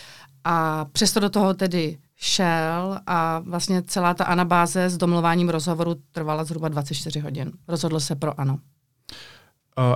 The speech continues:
Speaker 2: Eliško, jak jste se na to připravovali? Byl ten váš přístup k tomuhle konkrétnímu rozhovoru v něčem výjimečný?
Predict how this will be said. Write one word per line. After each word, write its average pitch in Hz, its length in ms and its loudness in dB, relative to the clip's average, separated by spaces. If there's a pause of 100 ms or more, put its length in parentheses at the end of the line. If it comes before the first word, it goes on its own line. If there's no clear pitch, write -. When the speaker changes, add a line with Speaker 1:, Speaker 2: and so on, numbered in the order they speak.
(100)
Speaker 2:
Eliško, 156 500 4
jak 139 200 4
jste 196 100 -2
se 190 120 2
na 170 80 4
to 156 80 -2
připravovali? 110 640 0
Byl 117 160 4
ten 180 180 4
váš 180 220 4
přístup - 500 0
k - 80 -8
tomuhle 143 380 6
konkrétnímu 135 680 4
rozhovoru 123 680 4
v 123 80 2
něčem 143 260 4
výjimečný? 110 640 4